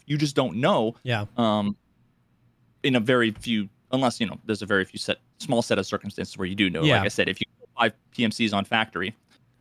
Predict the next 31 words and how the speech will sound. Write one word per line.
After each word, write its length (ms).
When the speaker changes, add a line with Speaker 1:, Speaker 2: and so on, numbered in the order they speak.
Speaker 1:
in 100
the 80
first 200
Speaker 2:
You 100
Speaker 1:
thirty 180
Speaker 2:
know. 80
Speaker 1:
seconds, 80
four 220
minutes 340
until 300
player 300
scav 280
or 60
whatever, 320
you 100
know, 140
come 200
in 260
where 180
you 180
can 260
just 360
loot 280
freely. 520
Speaker 2:
Yep. 180
Speaker 1:
Um, 240
yeah, 180
I 60
mean, 140
I 100
would, 240